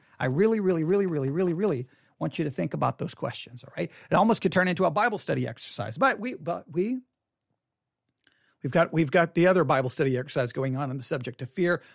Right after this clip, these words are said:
First John chapter three, First John chapter four. Yes, we always have so much going on here, but are you ready? All right, here we go.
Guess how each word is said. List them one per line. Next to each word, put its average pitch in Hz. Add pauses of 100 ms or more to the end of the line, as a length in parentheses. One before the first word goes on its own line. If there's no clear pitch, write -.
(100)
First 156
John 143
chapter -
three, 143 (160)
First 180
John 160
chapter 156
four. 220 (240)
Yes, 143
we 160
always 147
have 123
so 143
much 123
going 110
on 123
here, 107
but 123
are 135
you 156
ready? 113 (140)
All 135
right, 120
here 131
we 160
go. 135